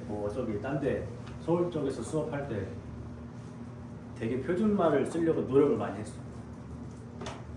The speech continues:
그 대전에 와서 수업을 할 때 너무 편했어. 여기서 수업할 때는 "얘들아, 이게 기아 아니야?"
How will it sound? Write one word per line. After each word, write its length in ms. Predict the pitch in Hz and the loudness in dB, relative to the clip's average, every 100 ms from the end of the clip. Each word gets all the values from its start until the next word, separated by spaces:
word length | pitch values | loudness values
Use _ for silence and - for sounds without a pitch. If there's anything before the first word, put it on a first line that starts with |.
| - 127 | -8 -4
그 100 | 123 | -2
대전에 320 | 143 180 175 | 2 4 6
와서 240 | 127 127 | 6 4
수업을 360 | 123 175 156 143 | 2 2 2 0
할 60 | - | -2
때 80 | |
너무 260 | 113 147 175 | 0 2 2
편했어. 360 | - 165 - - - - - - - - - - - - - 127 | 0 -4 -6 -10 -12 -12 -12 -12 -12 -12 -12 -12 -12 -12 -10 2
여기서 160 | 151 185 | 4 6
수업할 320 | 196 202 170 | 4 4 4
때는 400 | 156 131 127 117 - - - - - - - - - | 4 4 2 0 -4 -10 -10 -12 -12 -12 -12 -10 -6
"얘들아, 220 | - 175 151 | 2 8 8
이게 480 | 147 175 123 104 - | 10 10 10 8 -2
기아 320 | - 160 180 139 | 4 10 12 12
아니야?" 420 | 139 123 - | 8 6 4